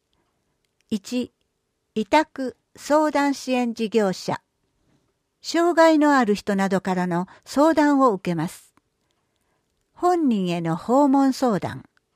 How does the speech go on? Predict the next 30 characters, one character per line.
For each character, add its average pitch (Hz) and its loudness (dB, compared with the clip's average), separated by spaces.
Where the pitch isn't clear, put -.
手 240 0
帳 302 2
や 254 2
障 359 0
害 339 4
福 - -8
祉 311 -4
サ 311 2
ー 285 2
ビ 247 -2
ス 208 -8
な 185 0
ど 175 -2
に 170 -4
関 214 0
す 208 -4
る 180 -2
相 277 4
談 262 2
支 202 -8
援。 160 -4
関 339 -2
係 339 -2
機 - -20
関 208 -2
へ 190 -2
の 180 -4
紹 240 -2
介 214 0
や 190 -2